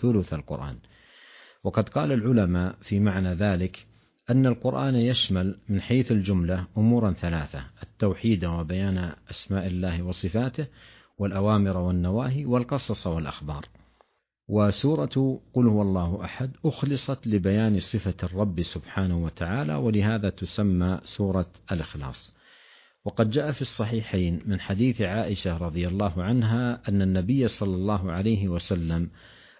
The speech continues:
أمر رجلاً على سرية، فكان يقرأ بهم في الصلاة ويختم في كل ركعة بقل هو الله أحد، فأشكل هذا الأمر على من معه من الصحابة،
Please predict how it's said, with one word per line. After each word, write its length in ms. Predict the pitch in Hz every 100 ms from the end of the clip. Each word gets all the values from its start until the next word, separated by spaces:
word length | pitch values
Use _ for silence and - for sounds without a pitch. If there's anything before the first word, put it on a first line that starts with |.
| _ 135
أمر 560 | 156 135 113 107 104 - -
رجلاً 540 | 120 107 101 92 85
على 240 | 95 120 104
سرية، 560 | - 92 85 80 78 - _ _ - -
فكان 360 | 113 - 139 143
يقرأ 540 | 127 131 - 107 101
بهم 480 | 95 131 131 156 156
في 160 | - 117
الصلاة 600 | - - 90 95 123 - 92
ويختم 640 | 95 123 135 - 117 98
في 220 | 85 95 87
كل 340 | 135 127 110
ركعة 400 | 123 120 95 120 135
بقل 480 | 123 101 98 120
هو 160 | 104 101
الله 400 | 92 92 87 87
أحد، 220 | 76 69 - - _ _ _ _ _ _
فأشكل 540 | 120 165 - - 135
هذا 360 | 117 123 131 107
الأمر 480 | 92 110 92 82 - _ _
على 260 | 104 107 101
من 280 | 104 95 110
معه 360 | 101 104 95
من 160 | 95 101
الصحابة، 720 | 90 - 82 92 82 73